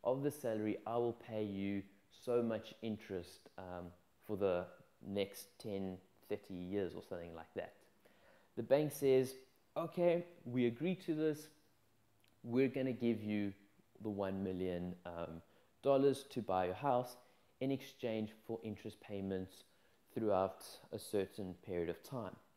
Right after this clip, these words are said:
And that's what a loan is. You're getting liquidity now in exchange for paying interest rates. And the idea is that if you look at all the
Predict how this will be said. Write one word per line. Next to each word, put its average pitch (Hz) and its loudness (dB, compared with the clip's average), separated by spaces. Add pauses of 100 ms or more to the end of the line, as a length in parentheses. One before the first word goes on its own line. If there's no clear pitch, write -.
(920)
And 131 2
that's 143 2
what 139 2
a 120 -4
loan 110 0
is. 90 -6 (100)
You're 107 -6
getting 120 0
liquidity 170 -4
now 117 -4 (800)
in 156 4
exchange 127 -2 (220)
for 113 -2
paying 113 -4
interest 104 -6
rates. 85 -8 (680)
And 113 -2
the 110 0
idea 123 4
is 131 4
that 120 6
if - 0
you 180 4
look 143 4
at 139 6
all 139 4
the 120 -4